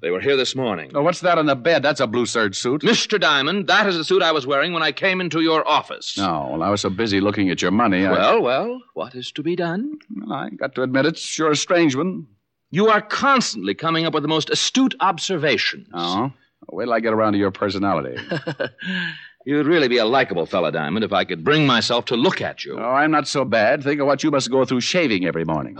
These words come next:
Speaker 1: Oh, really, Diamond? What do you think is behind this ridiculous situation?
Speaker 2: Now, very honestly, I don't know. Except the obvious. Somebody wants your blue serge suits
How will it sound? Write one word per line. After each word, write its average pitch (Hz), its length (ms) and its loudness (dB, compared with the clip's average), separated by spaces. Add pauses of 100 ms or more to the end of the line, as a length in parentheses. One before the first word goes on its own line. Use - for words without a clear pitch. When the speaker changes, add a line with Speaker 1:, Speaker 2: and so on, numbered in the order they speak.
Speaker 1:
Oh, 120 200 0
really, 107 440 2
Diamond? 78 520 -12 (540)
What 269 220 2
do 302 80 0
you 277 60 6
think 226 220 0
is 160 80 -4
behind 165 360 2
this 151 160 0
ridiculous 165 640 0
situation? 110 640 -2
Speaker 2:
Now, 117 100 0
very 156 180 4
honestly, 185 340 2
I 180 80 4
don't 196 140 4
know. 135 440 0 (340)
Except - 280 -4
the 98 80 -2
obvious. 107 520 -4 (180)
Somebody 98 360 0
wants 117 260 0
your 120 140 0
blue 117 260 0
serge 147 380 -2
suits - 480 -4